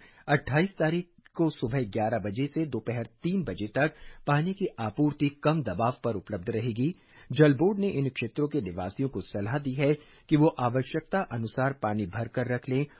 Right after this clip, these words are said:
और जरूरत पड़ने पर नजदीकी केंद्रों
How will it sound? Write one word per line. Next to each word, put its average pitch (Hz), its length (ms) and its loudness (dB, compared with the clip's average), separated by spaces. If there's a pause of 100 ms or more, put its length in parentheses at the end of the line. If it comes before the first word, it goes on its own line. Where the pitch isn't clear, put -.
(140)
और 135 140 2
जरूरत 131 540 -2
पड़ने 113 220 0
पर 131 280 2 (300)
नजदीकी 139 560 0
केंद्रों 117 560 -2